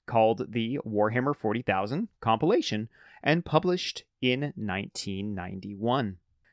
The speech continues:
What's incredible about this compilation is just how well developed the Eldar became. They almost went from zero to having an entire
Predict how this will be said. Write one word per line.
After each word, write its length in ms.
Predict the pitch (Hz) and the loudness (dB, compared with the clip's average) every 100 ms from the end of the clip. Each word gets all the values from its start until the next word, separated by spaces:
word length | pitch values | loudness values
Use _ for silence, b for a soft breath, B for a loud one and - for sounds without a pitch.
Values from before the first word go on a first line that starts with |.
| _ - | _ -2
What's 300 | 156 220 - | 4 4 4
incredible 540 | 208 185 - 285 277 | 4 4 4 6 8
about 180 | 180 147 | 10 8
this 160 | 131 - | 6 2
compilation 880 | 131 120 110 117 123 - 104 101 - b b b b - | 2 4 4 4 4 0 -2 -4 -10 b b b b 2
is 180 | 160 | 4
just 220 | 139 175 - | 4 0 0
how 800 | - - 143 165 208 214 214 - | -4 -2 2 4 2 0 -4 -10
well 420 | - 104 117 120 135 | -10 4 6 8 4
developed 840 | 131 110 110 107 101 - - - _ - | 0 2 2 4 0 -6 -10 -10 _ -4
the 180 | 135 - | -2 2
Eldar 680 | 110 107 110 107 104 104 104 _ _ | 2 2 2 2 2 0 -4 _ _
became. 520 | 147 - 160 220 110 101 b b b | -4 0 4 4 2 -4 b b b
They 180 | - 180 | 6 6
almost 440 | - 175 277 269 - | 6 4 4 2 0
went 240 | 151 143 | 2 2
from 640 | - - 135 123 123 123 117 _ _ 123 | -2 2 4 6 2 -2 -6 _ _ -6
zero 720 | 113 135 196 214 196 185 185 - | -2 2 6 6 6 4 2 -4
to 640 | - - 143 143 139 139 _ _ _ _ _ _ | -2 4 4 4 0 -2 _ _ _ _ _ _
having 360 | - - 160 165 | 0 4 6 6
an 80 | 147 | 6
entire 920 | 135 - - 160 170 160 156 151 127 | 4 0 2 4 6 4 2 0 -8